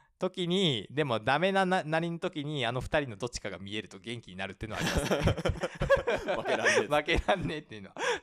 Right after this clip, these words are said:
Speaker 1: それはあります。はい。あの二人には負けないみたいな。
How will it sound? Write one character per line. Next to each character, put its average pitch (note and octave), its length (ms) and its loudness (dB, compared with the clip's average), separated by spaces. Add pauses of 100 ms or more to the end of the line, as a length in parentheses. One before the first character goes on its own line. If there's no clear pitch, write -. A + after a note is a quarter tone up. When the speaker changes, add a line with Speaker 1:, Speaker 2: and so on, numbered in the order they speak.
Speaker 1:
そ F3+ 140 -2
れ F#3+ 100 0
は F#3 100 2
あ E3+ 60 4
り D3+ 80 -4
ま C#3+ 140 -2
す。 - 120 -10 (380)
は E2+ 180 -12
い。 - 60 -10 (680)
あ - 80 -12
の D#3 100 -4
二 - 60 -4 (120)
人 - 80 0
に D3+ 80 -2
は F#2+ 60 -6
負 F#2+ 140 -6
け G2 80 -8
な F2 100 -10
い F2 40 -12
み F2 80 -12
た - 100 -14
い - 20 -8 (580)
な。 D#3 60 -16